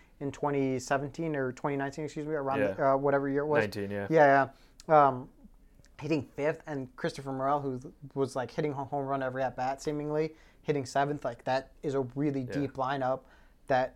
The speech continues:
Speaker 1: just allows the Cubs to have success like we have seen the, over the last week.
Speaker 2: And then you have the best bunter in the league hitting ninth, and
Speaker 1: Yeah,
Speaker 2: Nick
Speaker 1: exactly.
Speaker 2: Madrigal. No, I know, but you're right. Like, Tauchman's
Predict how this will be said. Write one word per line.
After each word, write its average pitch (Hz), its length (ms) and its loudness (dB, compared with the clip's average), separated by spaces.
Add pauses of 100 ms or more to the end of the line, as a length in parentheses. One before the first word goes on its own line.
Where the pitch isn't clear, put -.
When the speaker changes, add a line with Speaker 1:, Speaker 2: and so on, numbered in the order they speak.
Speaker 1:
just - 280 -6 (560)
allows 143 520 4
the 143 80 -2
Cubs 143 280 -4
to - 80 -12
have 135 260 -4 (140)
success - 760 -2 (360)
like 139 300 -2
we 135 120 0
have 131 100 -4
seen 127 340 -8
the, 127 160 -6
over 127 180 -4
the 120 60 -8
last 120 240 -4
week. 120 220 -8
Speaker 2:
And 117 60 -4
then 113 100 0
you 110 40 4
have 104 120 2
the 104 60 0
best 104 280 0
bunter 110 300 0
in 104 60 -4
the 101 60 -6
league 104 300 -4
hitting 101 260 -6
ninth, 101 300 -6
and 139 80 -4
Speaker 1:
Yeah, 131 120 2
Speaker 2:
Nick 110 120 -4
Speaker 1:
exactly. 127 360 -2
Speaker 2:
Madrigal. 123 340 0
No, 120 240 4
I 131 140 8
know, 135 180 10
but 135 280 4
you're 143 220 6
right. 110 220 10
Like, 113 240 4 (420)
Tauchman's 131 680 6